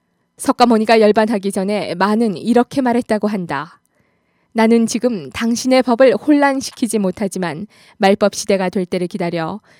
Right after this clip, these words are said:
나는 나의 제자들을 파견해 당신 절에 출가하도록 할 것이다. 나는 당신이 어떻게 하는가를 보겠다." 이 말을 들은 석가모니 부처는 당시 눈물을 흘렸다고 한다.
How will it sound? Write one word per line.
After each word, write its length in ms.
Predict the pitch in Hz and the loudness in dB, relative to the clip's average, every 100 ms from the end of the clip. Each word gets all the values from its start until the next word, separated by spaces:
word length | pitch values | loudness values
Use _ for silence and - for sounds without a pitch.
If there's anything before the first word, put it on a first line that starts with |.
| - | -4
나는 440 | 208 208 220 180 | -2 0 -2 -2
나의 360 | 196 208 233 254 | 0 2 4 2
제자들을 580 | 262 220 240 233 254 254 | 2 2 2 2 -2 -2
파견해 720 | - 262 240 247 240 170 190 _ _ - | -2 -4 0 0 0 -6 -8 _ _ -6
당신 360 | 233 220 233 | -2 -2 -2
절에 340 | 214 208 226 160 | 0 2 2 -2
출가하도록 840 | - - 262 262 254 240 262 - | -4 -2 0 0 -2 -2 -2 -2
할 100 | 277 | -6
것이다. 680 | 254 233 - - 151 - - _ _ _ _ _ _ _ _ | -4 -4 -6 -10 -10 -12 -20 _ _ _ _ _ _ _ _
나는 400 | - 226 214 147 - | 0 2 2 -2 -6
당신이 420 | 240 240 262 277 | -2 -2 0 0
어떻게 480 | 190 214 247 - 285 | 0 0 0 0 0
하는가를 580 | 269 302 285 285 254 165 | 0 -2 -2 -2 -2 -4
보겠다." 680 | 220 185 - - - - _ _ _ _ _ | -4 -6 -6 -8 -10 -12 _ _ _ _ _
이 100 | 220 | 0
말을 280 | 226 220 220 | 2 4 4
들은 340 | 214 214 185 - | 2 0 -2 -6
석가모니 480 | 247 - 214 208 | -4 -2 0 0
부처는 600 | 196 208 - 196 220 160 - | -2 -4 -4 -4 -4 -8 -12
당시 340 | - 202 247 190 | -8 -6 -4 0
눈물을 460 | 226 226 254 160 | 2 2 2 0
흘렸다고 600 | 175 285 277 262 190 196 | -2 -2 0 0 -4 -4
한다. 320 | 196 196 131 | -6 -6 -8